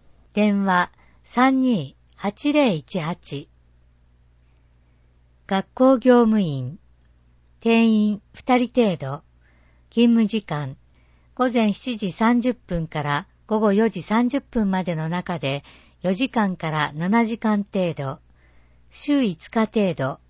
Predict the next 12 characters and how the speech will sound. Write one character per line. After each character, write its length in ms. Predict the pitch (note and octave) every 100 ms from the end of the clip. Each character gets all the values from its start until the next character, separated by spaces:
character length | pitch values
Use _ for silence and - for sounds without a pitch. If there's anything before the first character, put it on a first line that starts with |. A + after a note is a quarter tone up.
| -
ま 120 | F#3+
た 160 | B3 A3
は 140 | F#3
週 260 | - C#4+ B3+
二 240 | - -
日 140 | G#3
か 140 | F#3+ F#3+
ら 120 | F3+
三 160 | D3+ D3+
日 260 | - A3+
程 260 | G#3+ G#3 F3
度。 240 | C3+ B2+